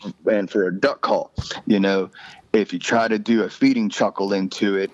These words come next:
it's kinda acting a little stiff on you, and it's not really rolling through. You know, it's, it, it's fighting you, all right? And so, once again, when we design our calls and, and we tune 'em up,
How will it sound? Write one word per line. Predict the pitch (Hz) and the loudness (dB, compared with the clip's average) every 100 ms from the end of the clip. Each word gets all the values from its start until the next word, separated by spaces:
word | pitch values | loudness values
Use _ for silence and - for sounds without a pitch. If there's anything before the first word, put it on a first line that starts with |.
| - | -2
it's | 98 - | -2 -2
kinda | - 110 107 98 101 | -2 0 2 0 0
acting | 101 - 104 | -2 -2 -2
a | |
little | 101 104 98 | 0 0 -2
stiff | - - - 127 - | -6 -2 0 0 0
on | 104 95 | -2 0
you, | 98 98 | -2 -2
and | - 98 95 | -2 -2 -2
it's | 98 110 | 0 2
not | 107 98 | 2 2
really | 107 104 98 | 0 0 0
rolling | 98 101 113 113 107 101 | -2 0 2 2 -2 -6
through. | - - 110 98 - - - - - | -10 0 0 0 -6 -14 -16 -18 0
You | 110 | 2
know, | 98 98 | 2 2
it's, | 98 95 - - _ | 0 -2 -8 -14 _
it, | 117 - | -4 2
it's | 120 - | 0 0
fighting | - 131 131 95 | -2 0 2 -2
you, | - - - | -4 -8 -4
all | 98 90 | -2 0
right? | 95 - 104 | -2 -2 0
And | 101 | 0
so, | 92 - 107 101 | 0 0 0 0
once | 95 123 117 | 0 0 0
again, | 107 120 120 104 | -2 0 0 0
when | 104 104 | 0 0
we | 107 113 | 0 0
design | 104 101 107 107 | 0 0 0 0
our | 98 | -4
calls | - 135 139 107 - | -2 0 0 -4 -10
and, | - 113 117 - | -6 -2 -2 -2
and | 98 | -4
we | 90 | -4
tune | - 127 | 0 2
'em | 107 104 | 2 2
up, | 131 107 | 0 -2